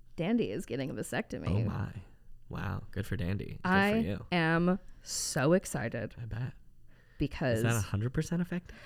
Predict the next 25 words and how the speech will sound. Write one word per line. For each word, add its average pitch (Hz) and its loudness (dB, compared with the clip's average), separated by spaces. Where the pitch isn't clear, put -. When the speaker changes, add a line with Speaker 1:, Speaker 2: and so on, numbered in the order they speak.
Speaker 1:
Well, 208 10
n-, 214 4
s-, - -2
no. 220 10
So - 6
you 202 8
have 226 4
to, 262 6
you 214 4
have 202 0
to 277 0
go 302 2
back 160 4
one, 208 8
um, 175 2
one 214 8
time 170 6
afterwards 226 2
and 202 6
get, 190 2
like, 175 4
your 170 2
sperm 190 2
count 220 0
checked. - 0